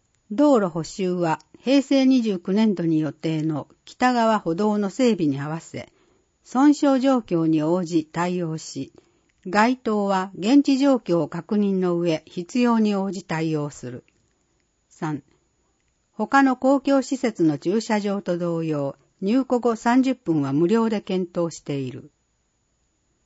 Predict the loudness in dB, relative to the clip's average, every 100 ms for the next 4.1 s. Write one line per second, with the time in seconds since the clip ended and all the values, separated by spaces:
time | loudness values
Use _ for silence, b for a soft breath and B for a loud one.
0 | _ -10 -4 0 0 -2 -2 0 0 0
1 | 0 -2 -2 -2 0 2 2 0 0 -2
2 | -2 -2 -6 -6 -2 -2 -2 -4 -4 -6
3 | -6 -6 -6 -4 -2 0 -2 -2 -2 -4
4 | -10